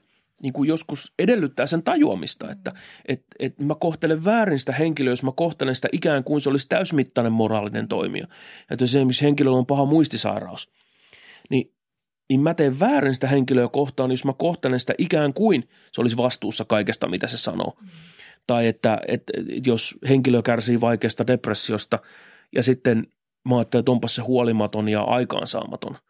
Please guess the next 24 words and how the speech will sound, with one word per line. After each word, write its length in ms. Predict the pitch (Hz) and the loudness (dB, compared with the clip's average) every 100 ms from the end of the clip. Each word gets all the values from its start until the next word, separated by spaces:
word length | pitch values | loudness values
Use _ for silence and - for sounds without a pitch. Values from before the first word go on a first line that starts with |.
| _ _ - | _ _ -10
Mä 80 | - | -4
kohtelen 380 | - 254 302 320 | -4 0 0 2
väärin 380 | 415 196 - - | 2 0 -4 -6
sitä, 160 | - | -6
koska 260 | 131 - 143 | -6 -4 -2
mun 100 | 143 | 2
pitäisi 240 | 156 156 | 2 4
ymmärtää 440 | 240 190 113 113 - | 4 4 2 -6 -6
se, 160 | - | -10
että, 220 | - - - - | -10 -12 -14 -10
että 120 | - 143 | -4 -2
siltä 240 | 127 127 | 0 -2
on 180 | 135 139 | 0 2
nimenomaan 520 | 160 220 185 135 120 | 4 4 4 2 0
tässä 240 | 110 - 120 | -2 -4 -4
niin 100 | 117 | -2
kuin 120 | 123 | 0
moraalisen 600 | 135 170 170 127 120 113 | 2 2 2 0 0 0
toimijuuden 500 | 131 139 131 117 117 | 2 4 4 2 2
osalta 260 | 120 127 120 | 0 0 0
niin 120 | 123 | -2
kuin 140 | 127 | -4
puuttuu 460 | - 214 196 - 104 | 0 2 2 0 -2
nyt, 280 | 123 - | -2 -6